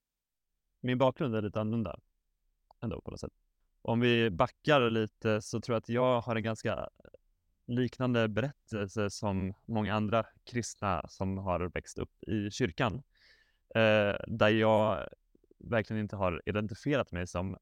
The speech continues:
vänster, eh, liksom under, <laughs> under lång tid av mitt liv. Eftersom min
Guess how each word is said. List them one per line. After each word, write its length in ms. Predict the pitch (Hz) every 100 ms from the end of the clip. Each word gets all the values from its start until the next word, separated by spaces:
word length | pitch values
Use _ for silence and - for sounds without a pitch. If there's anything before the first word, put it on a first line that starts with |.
| _
vänster, 720 | 107 120 113 - - - - _ _
eh, 280 | 50 50 - - _
liksom 320 | - - - - -
under, 380 | 95 - 69 - _
<laughs> 260 | - 120 113 _ _ _ -
under 400 | 104 98 90 -
lång 280 | 107 104 98
tid 200 | 110 82
av 60 | 87
mitt 140 | -
liv. 220 | 90 78 - _ _ _ _
Eftersom 600 | - 113 - 104 101 98 - -
min 460 | 113 104 104 92